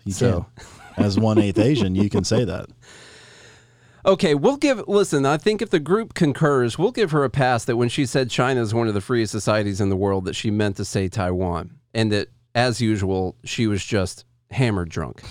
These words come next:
Speaker 2: Now a word from our sponsor, BetterHelp. I do a lot of things to take care of my mind.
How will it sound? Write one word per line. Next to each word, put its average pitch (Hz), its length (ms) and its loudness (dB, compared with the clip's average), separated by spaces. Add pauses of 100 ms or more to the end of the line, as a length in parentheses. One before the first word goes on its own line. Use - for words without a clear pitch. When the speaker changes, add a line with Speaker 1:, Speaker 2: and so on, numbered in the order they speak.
Speaker 2:
Now 151 200 -2
a 233 40 0
word 151 320 -2
from 123 180 0
our 127 140 0
sponsor, 107 680 -2 (360)
BetterHelp. 90 520 -2 (500)
I 233 80 -6
do 226 120 -2
a 185 40 4
lot 135 180 0
of 107 80 -2
things 104 300 -4
to 98 180 -6
take 104 260 -6
care 104 180 -4
of 98 80 -6
my 95 120 -4
mind. 92 420 -6